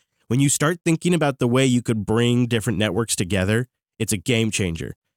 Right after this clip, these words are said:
It meant that I could have V Ms here at the studio where I had a build environment or a test environment, and I could S S H into it from home and keep working on it and get things going or keep things running. It's so great. Even when separated by firewalls or subnets,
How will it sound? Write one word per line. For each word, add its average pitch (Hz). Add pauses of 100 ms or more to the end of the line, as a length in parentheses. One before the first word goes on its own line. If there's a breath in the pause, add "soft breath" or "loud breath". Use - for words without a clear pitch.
It 156
meant 160
that 156
I 160
could 170
have 143
V 127
Ms 139
here 131
at 120
the 107
studio 110
where 107
I 104
had 107
a 104
build 120
environment 117
or 92
a 87
test 123
environment, 123 (340 soft breath)
and 127
I 139
could 143
S 143
S 143
H 139
into 139
it 113
from 113
home 110 (240)
and 120
keep 139
working 131
on 98
it 95
and 113
get 147
things 131
going 120
or 95 (260)
keep -
things 123
running. 101 (680)
It's 107
so 135
great. 104
Even 143
when 151
separated 135
by 110
firewalls 104
or 95
subnets, 92